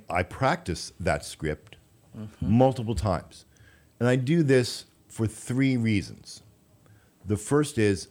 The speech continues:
Speaker 1: so I can take a listen back and go, "Did I miss something?" The second is,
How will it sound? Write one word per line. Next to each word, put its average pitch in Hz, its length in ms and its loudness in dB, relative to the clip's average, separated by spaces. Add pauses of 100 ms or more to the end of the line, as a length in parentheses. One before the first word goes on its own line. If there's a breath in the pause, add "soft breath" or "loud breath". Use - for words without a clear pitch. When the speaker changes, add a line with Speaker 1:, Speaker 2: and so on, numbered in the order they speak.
Speaker 1:
so 101 220 -2
I 98 80 2
can 90 280 -4 (200)
take - 180 0
a 110 60 2
listen 107 400 0
back 90 400 0
and 85 80 -4
go, 82 260 0 (1300 soft breath)
"Did 127 160 4
I 120 100 4
miss 117 220 2
something?" - 380 -6 (1200 soft breath)
The 113 100 0
second 127 380 0
is, 101 140 -2